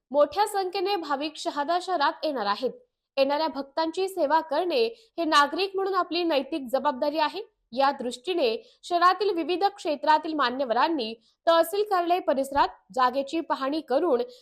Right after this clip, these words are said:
त्या ठिकाणी मंडप उभारून विविध प्रकारची सेवा देण्याचं ठरवण्यात आले. शहरातील नागरिकांनी या ठिकाणी आपापल्या परीने जी सेवा देता येईल ती सेवा देण्यासाठी उपस्थित राहण्याचं आवाहन देखील करण्यात आले.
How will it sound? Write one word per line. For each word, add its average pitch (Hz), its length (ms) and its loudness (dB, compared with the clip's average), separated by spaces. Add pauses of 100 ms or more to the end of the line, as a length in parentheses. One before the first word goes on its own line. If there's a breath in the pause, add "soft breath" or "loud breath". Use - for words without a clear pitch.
(120 soft breath)
त्या 370 140 6
ठिकाणी 330 680 0 (200)
मंडप 339 420 2 (100)
उभारून 311 360 0 (300)
विविध 302 280 0
प्रकारची 392 640 0
सेवा 311 300 0
देण्याचं 254 400 -4
ठरवण्यात 285 480 -4
आले. 247 320 -6 (440)
शहरातील 370 500 4 (300 soft breath)
नागरिकांनी 294 840 0
या 247 120 2
ठिकाणी 277 460 -4 (100)
आपापल्या 359 520 2
परीने 302 520 -2
जी 262 140 -8
सेवा 269 340 0
देता 240 320 -2
येईल 381 140 2 (300 soft breath)
ती 320 100 -2
सेवा 370 300 2
देण्यासाठी 311 760 -2
उपस्थित 311 520 -2
राहण्याचं 311 380 -4
आवाहन 269 340 0
देखील 233 340 -2 (100)
करण्यात 330 300 0
आले. 240 180 -2